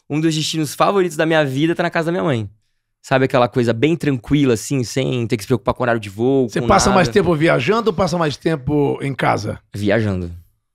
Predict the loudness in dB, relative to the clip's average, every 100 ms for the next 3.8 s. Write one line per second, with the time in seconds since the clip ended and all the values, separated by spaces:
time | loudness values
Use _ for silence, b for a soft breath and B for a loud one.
0 | _ _ -6 -2 0 -2 -4 -6 -2 0
1 | 2 2 2 0 -2 -8 _ _ _ _
2 | _ _ _ -2 -2 -2 -2 -2 -6 -2
3 | 2 2 2 -2 -4 -4 -4 -8